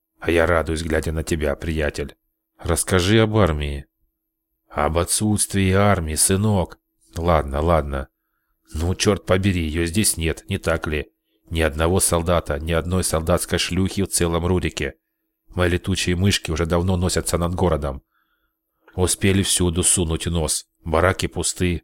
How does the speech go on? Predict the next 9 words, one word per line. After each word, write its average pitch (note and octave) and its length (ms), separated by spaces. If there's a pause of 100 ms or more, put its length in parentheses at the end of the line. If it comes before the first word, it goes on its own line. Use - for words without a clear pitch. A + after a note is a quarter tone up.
(140)
офицеры - 540
куда-то E2 320
смылись». E2+ 540 (580)
«Проклятье, E2 640
где E2+ 220
же E2+ 160
они?» D2 260 (580)
«Мудрый D2+ 460
вопрос. E2+ 540